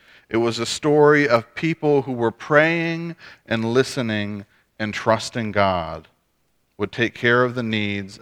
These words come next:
that they didn't even know were there. Their prayer was not that they would get what they wanted,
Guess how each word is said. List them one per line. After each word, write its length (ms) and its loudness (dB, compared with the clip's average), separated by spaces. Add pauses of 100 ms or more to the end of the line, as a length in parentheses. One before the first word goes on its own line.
that 260 -6
they 220 0
didn't 320 -4
even 320 -6
know 480 -6 (140)
were 160 -6
there. 340 -10 (1900)
Their 200 0
prayer 420 4
was 180 -2
not 280 0
that 100 -10
they 140 -2
would 240 -8
get 200 -2
what 140 -8
they 140 -2
wanted, 480 -6